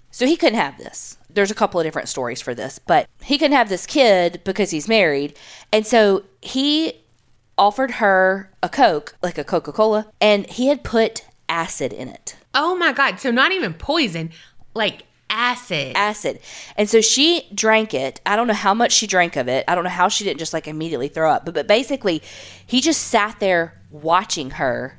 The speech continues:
Speaker 2: Oh
Speaker 1: die.
Speaker 2: my God. What a sick fuck.
Speaker 1: But then there's other stuff that says he wanted to kill her because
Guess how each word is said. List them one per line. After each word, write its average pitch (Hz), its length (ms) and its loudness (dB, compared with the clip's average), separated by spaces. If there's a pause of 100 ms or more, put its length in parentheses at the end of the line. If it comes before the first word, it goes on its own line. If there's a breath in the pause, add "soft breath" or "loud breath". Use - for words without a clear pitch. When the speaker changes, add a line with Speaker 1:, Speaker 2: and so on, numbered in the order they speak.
(140)
Speaker 2:
Oh 220 120 0
Speaker 1:
die. 151 380 0
Speaker 2:
my - 80 -20
God. 156 560 -10 (440 soft breath)
What 247 200 -4
a 262 80 -4
sick - 420 -10
fuck. - 460 -10 (400 loud breath)
Speaker 1:
But 240 100 2
then 233 320 4 (440 loud breath)
there's 233 340 4
other 302 260 4
stuff 233 440 2
that 214 140 4
says 196 560 4
he 254 360 0
wanted 220 260 2
to 190 80 -2
kill 226 320 2
her 214 300 2
because 196 760 2